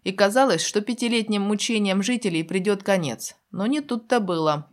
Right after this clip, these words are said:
Проблемы только начались, и касаются они не только самой вони, а токсичных веществ, которые содержатся в свалочном газе.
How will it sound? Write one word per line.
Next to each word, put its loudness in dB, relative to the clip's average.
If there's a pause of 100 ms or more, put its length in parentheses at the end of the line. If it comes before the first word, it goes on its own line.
Проблемы 4
только -2
начались, -2
и -4
касаются 2
они 0
не 2
только 0
самой 2
вони, 0
а -2
токсичных 0
веществ, -2
которые 2
содержатся 0
в -10
свалочном 0
газе. -4